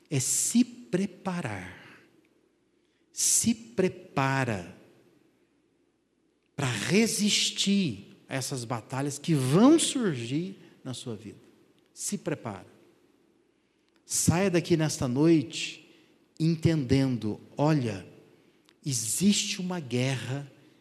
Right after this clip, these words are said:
que está para além dos meus olhos, uma guerra espiritual, querendo acabar com a sua vida, com o seu casamento,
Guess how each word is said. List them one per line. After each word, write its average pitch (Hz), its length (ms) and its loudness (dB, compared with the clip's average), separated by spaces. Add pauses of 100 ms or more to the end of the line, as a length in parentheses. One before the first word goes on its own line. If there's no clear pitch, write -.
(280)
que - 60 -12
está - 260 -6
para 165 320 -6
além 165 400 -2
dos 185 180 -2
meus 165 320 4
olhos, 101 840 -6 (540)
uma 127 160 2
guerra 127 520 2
espiritual, 151 1400 2 (1200)
querendo 131 320 -2
acabar 139 580 -4
com 190 100 -6
a - 20 -2
sua 214 260 -2
vida, 135 480 -4 (640)
com 113 60 -10
o 110 40 -10
seu 117 200 -4
casamento, 127 840 -2